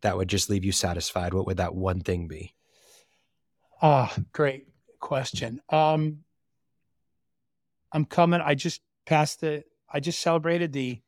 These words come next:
Speaker 2: uh, thirtieth anniversary of my twenty-ninth birthday.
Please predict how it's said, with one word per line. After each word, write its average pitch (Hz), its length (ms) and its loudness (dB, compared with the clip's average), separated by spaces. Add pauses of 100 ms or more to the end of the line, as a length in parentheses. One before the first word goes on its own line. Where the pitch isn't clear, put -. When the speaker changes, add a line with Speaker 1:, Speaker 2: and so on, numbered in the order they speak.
(520)
Speaker 2:
uh, 139 240 2
thirtieth 160 500 2
anniversary 147 580 2
of 143 120 -12
my 127 160 0
twenty-ninth 139 580 -2
birthday. 170 500 -4